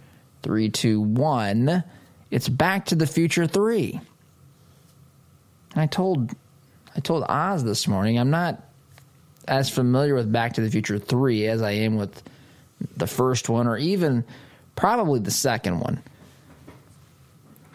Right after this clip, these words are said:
Although I remember as a kid growing up, my brother loved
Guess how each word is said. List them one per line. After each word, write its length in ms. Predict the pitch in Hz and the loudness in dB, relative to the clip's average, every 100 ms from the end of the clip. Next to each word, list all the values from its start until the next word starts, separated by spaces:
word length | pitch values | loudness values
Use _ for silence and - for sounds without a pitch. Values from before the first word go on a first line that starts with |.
| - - | -20 -4
Although 180 | - 117 | 2 4
I 80 | 117 | 4
remember 280 | 117 120 117 | 2 2 0
as 120 | 101 | -2
a 40 | |
kid 480 | - - 110 104 117 117 - | -2 0 0 2 0 -2 0
growing 280 | 113 107 | 0 2
up, 120 | 110 95 | 0 0
my 160 | 110 | 0
brother 320 | 101 113 117 | 0 0 0
loved 560 | 107 107 123 104 104 - | 0 0 0 0 -2 -6